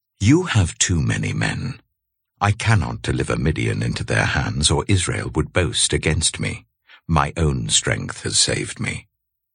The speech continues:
Now announce to the army, "Anyone who trembles with fear may turn back and leave Mount Gilead." So twenty-two thousand men left,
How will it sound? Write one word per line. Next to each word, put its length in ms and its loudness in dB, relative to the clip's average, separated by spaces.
Now 220 2
announce 380 4
to 100 0
the 160 2
army, 420 -2
"Anyone 400 6
who 120 6
trembles 540 0
with 140 -2
fear 340 -2
may 160 0
turn 340 0
back 340 -4
and 140 2
leave 340 -2
Mount 280 -2
Gilead." 560 -4
So 160 4
twenty-two 580 2
thousand 500 2
men 440 -2
left, 540 -4